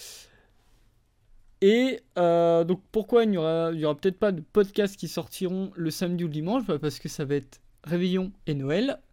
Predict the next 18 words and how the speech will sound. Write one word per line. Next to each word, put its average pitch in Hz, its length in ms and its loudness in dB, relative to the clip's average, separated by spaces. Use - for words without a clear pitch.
Donc 135 300 -6
là, 165 460 4
euh, 147 560 -4
je 151 60 -8
vais 135 100 -4
pas 139 80 -2
être 143 80 -4
dispo 135 260 -8
du 135 160 -8
tout. 277 180 -6
Et 233 180 4
le 240 160 0
trente 202 320 -2
et 214 80 4
un 220 100 4
et 214 60 2
le 196 100 0
premier, 202 640 0